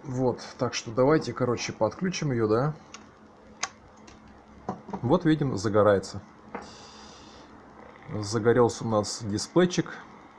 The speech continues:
Так, сразу видим обозначение, да. Так, чтобы было щас видно, да. Вот видите, да, плюс снизу, да,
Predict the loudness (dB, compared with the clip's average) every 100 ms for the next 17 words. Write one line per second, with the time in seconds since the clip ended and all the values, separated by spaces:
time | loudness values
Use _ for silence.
0 | -20 -20 -10 -4 -4 -2 4 6 6 4
1 | 2 2 0 0 0 0 0 0 0 -2
2 | -6 -20 -20 -12 -10 -10 -8 -6 -2 -2
3 | -2 -6 -10 -6 -4 -2 0 0 0 -2
4 | -10 -12 -6 -4 0 0 0 2 2 0
5 | -2 -2 -2 -2 2 2 2 2 2